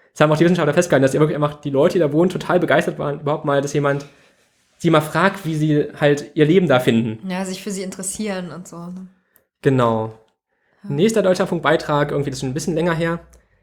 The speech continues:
Speaker 1: ähm, darüber, dass halt eine Familie Haus verkaufen muss, nachdem die Kinder ausgezogen sind, weil sie Hartz-vier-Bezieher sind, weil, na ja, ist ja zu groß das Haus, ist ja Vermögen, geht weg. Und dann ich mach so,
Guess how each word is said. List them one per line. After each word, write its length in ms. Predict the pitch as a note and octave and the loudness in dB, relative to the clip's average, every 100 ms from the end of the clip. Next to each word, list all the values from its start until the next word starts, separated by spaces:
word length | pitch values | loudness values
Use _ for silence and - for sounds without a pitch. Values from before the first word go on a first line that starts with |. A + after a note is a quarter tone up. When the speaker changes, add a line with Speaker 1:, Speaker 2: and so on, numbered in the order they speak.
| _ _ _ - | _ _ _ 2
Speaker 1:
ähm, 460 | D3 C3+ C3 C3 - | 4 4 4 0 2
darüber, 320 | D3 D3+ D3 | 4 6 4
dass 160 | C#3 C#3 | 4 2
halt 180 | C3+ C3 | 0 0
eine 160 | C3 | -2
Familie 400 | C3 C3+ C#3 A#2 | -2 -2 0 2
Haus 140 | E3 F#3+ | 2 0
verkaufen 400 | G#3 F#3+ F#3+ F#3+ | -2 -2 -2 -4
muss, 160 | G3 | -4
nachdem 180 | C#3 C#3 | -6 -6
die 80 | C3 | -4
Kinder 260 | - A#3 | 0 2
ausgezogen 560 | G3 G3+ G3+ - F#3+ F#3 | 2 0 -4 0 0 2
sind, 160 | F3+ F3+ | 0 0
weil 140 | D3+ | -2
sie 80 | D3 | -4
Hartz-vier-Bezieher 640 | D3+ - F#3 F3+ - F3 | -6 -2 -2 -2 -2 0
sind, 280 | D3 D#3+ D#3+ - _ _ _ | 0 -2 -6 -16 _ _ _
weil, 220 | C#3+ C#3+ | 2 4
na 120 | D3 | 4
ja, 120 | C#3+ | 4
ist 140 | D3+ D#3 | 4 0
ja 80 | - | -2
zu 100 | C#3+ | 2
groß 240 | E3+ G#3+ | 4 4
das 160 | G#3+ - | 2 2
Haus, 240 | E3+ F3+ | 0 0
ist 100 | D#3+ | -2
ja 80 | C#3+ | -2
Vermögen, 600 | C#3+ C#3 F3 G#3+ A3 - _ _ _ _ _ - | -2 2 2 2 -2 -6 _ _ _ _ _ 0
geht 200 | C#3+ C#3+ | 0 2
weg. 180 | B2 - | -2 -2
Und 60 | |
dann 100 | D3 | -6
ich 60 | D3 | -4
mach 80 | D#3 | -2
so, 200 | - | -4